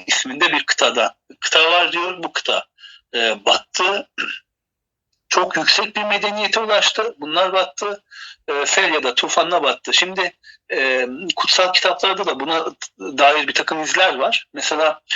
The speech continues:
Zulkarneyn'in e, bir yere vardığı, e,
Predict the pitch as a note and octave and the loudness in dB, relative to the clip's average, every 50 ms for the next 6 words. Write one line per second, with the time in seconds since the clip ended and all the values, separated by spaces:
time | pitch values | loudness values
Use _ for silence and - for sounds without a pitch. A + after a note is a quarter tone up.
0 | - - - _ _ - B2+ B2 C#3+ D3+ D3 - - D#3 D3+ D3+ D#3 D#3+ E3+ F3 | -4 -4 -6 _ _ -10 -8 -4 -4 -2 0 4 4 4 4 2 0 0 2 2
1 | E3+ E3+ E3+ G3 A#3+ B3+ B3 _ _ _ _ - C3+ B2+ B2+ C3 C3 C3+ C3 C3 | 2 0 -2 -4 -6 -8 -12 _ _ _ _ -6 -4 -2 0 0 0 0 0 0
2 | C3 C3 B2+ B2+ C3 B2+ B2+ _ _ _ - - - _ _ _ B2+ C#3 D#3+ F3 | 0 0 0 0 -2 -2 -4 _ _ _ -14 -14 -14 _ _ _ -2 2 2 4
3 | E3+ - - - C#3 C3+ C3 C3 C#3 D3 D3+ F3 F3+ E3+ D#3+ D3 B2+ B2 A#2 A#2+ | 4 4 2 2 0 -8 -4 -2 0 2 2 4 4 4 4 2 2 0 -2 -4
4 | B2+ A#2+ A2+ A2 G#2+ G#2+ - _ _ D#3 | -4 -4 -4 -4 -4 -6 -10 _ _ -6